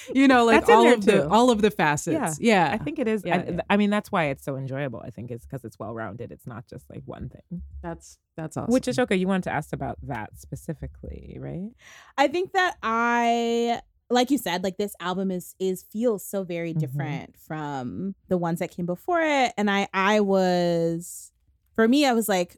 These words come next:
Speaker 3: "Ooh." <laughs> Uh, like, it felt like a new way of inviting us into, into your process and into your understanding
Speaker 2: Mm.
Speaker 3: and into, like, how you were sort of walking through the world. And, like,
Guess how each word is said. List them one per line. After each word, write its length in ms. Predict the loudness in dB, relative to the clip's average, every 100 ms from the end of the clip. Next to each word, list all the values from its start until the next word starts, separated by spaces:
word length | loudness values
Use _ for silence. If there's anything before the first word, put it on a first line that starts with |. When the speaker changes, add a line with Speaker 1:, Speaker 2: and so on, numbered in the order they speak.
| 0
Speaker 3:
"Ooh." 380 | 2 0 -4 -6
<laughs> 40 | -6 -6 -8 0
Uh, 100 | 2
like, 220 | 2 -2 _ 0
it 120 | 0 0 0
felt 220 | 0 0
like 140 | -2
a 80 | -2
new 360 | 0 0 0 0
way 520 | -2 -4 -4 -4 -4
of 120 | -2
inviting 480 | -2 -2 -2 -2 -4
us 200 | -8 -8
into, 380 | -8 -8 -12 -14 -8
into 520 | -8 -4 -4 -4 -8 -12 _ -2
your 100 | -2
process 520 | 0 0 0 -2 0
and 80 | 0
into 160 | 0 -2
your 100 | 0
understanding 640 | 0 0 0 2 2 2
Speaker 2:
Mm. 40 | 0
Speaker 3:
and 80 |
into, 200 | -2 -2
like, 280 | -4 -4 -8 -20 -20 _
how 180 | 0 2
you 220 | 2 2
were 80 | 0
sort 180 | 0 -4
of 80 | -2
walking 680 | -2 -2 -2 -4 -2 -2 -2 0
through 100 | 0
the 100 | 0
world. 500 | 0 0 0 -2 0
And, 120 | 0
like, 240 | 0 -4